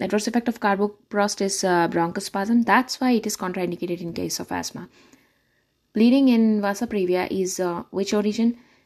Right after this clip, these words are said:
So in vasa previa, it's fetal origin and it is minimal bleeding. In placenta previa, it is maternal origin and it is heavy bleeding. Management of deranged fibroid in pregnancy. So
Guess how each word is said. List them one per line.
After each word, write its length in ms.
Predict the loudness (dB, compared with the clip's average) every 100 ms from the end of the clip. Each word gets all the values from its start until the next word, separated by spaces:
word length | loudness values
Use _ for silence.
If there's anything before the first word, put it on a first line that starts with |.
| -8
So 160 | -2
in 160 | 2 4
vasa 260 | 4 0
previa, 340 | -2 -2 0 -2
it's 160 | -2
fetal 300 | -6 -6 -2
origin 540 | 0 0 0 2 0 -2
and 280 | -8 -4 -2
it 120 | -2
is 140 | -4 -4
minimal 300 | -4 -2 0
bleeding. 400 | 2 2 2 -2 -10 _ -6
In 120 | 0
placenta 400 | 0 0 0 0
previa, 480 | 0 0 2 2 2
it 100 | 0
is 140 | -2
maternal 480 | -2 -4 0 2 4
origin 400 | 4 2 4 2
and 160 | 2 0
it 120 | -6
is 100 | -8
heavy 240 | -8 -6
bleeding. 400 | -6 -8 -10 -12 -18 _ _ _ _ 0
Management 540 | 4 4 2 2 2
of 140 | 2
deranged 420 | 0 0 2 0 0
fibroid 380 | -2 0 0
in 120 | -2 -2
pregnancy. 600 | -4 -4 -6 -4 -8 -10 _ _ _
So 440 | -6 0 2 2